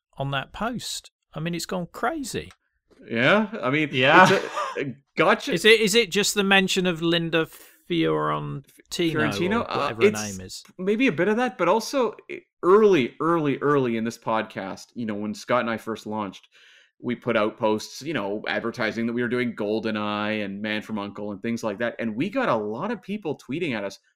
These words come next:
Speaker 2: "When are you gonna do Gotcha? When's Gotcha?" And neither of us had heard of it. And so there was a real appetite for Gotcha content, apparently, that we can fill.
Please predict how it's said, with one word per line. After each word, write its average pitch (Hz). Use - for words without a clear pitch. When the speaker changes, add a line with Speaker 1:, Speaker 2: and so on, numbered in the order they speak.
Speaker 2:
"When 123
are 175
you 196
gonna 185
do 170
Gotcha? 120
When's 151
Gotcha?" 123
And 131
neither 190
of 185
us 170
had 185
heard 170
of 254
it. 90
And 127
so 151
there 147
was 165
a 185
real 180
appetite 147
for 170
Gotcha 156
content, 104
apparently, 104
that 107
we 123
can 127
fill. 175